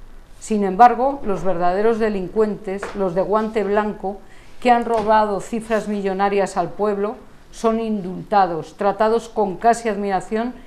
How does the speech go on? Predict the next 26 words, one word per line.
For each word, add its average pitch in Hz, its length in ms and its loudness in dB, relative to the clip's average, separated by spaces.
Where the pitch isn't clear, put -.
y 214 80 -2
todos 254 340 2
pagamos 214 540 2
su 202 140 -10
mala 190 260 0
gestión, 160 600 -8
su - 220 -2
meter 214 440 0
la 214 140 0
mano 208 280 -4
en 214 80 -4
la 175 160 -2
caja 190 280 -4
a - 20 -4
manos 160 400 -8
llenas. 156 460 -10
Golpear 214 520 2
a 269 60 4
los 254 180 2
de 226 80 2
abajo 226 260 2
es 202 140 0
fácil, - 520 -4
deshonrarlos 208 1040 -2
mucho 180 340 -8
más. 156 420 -8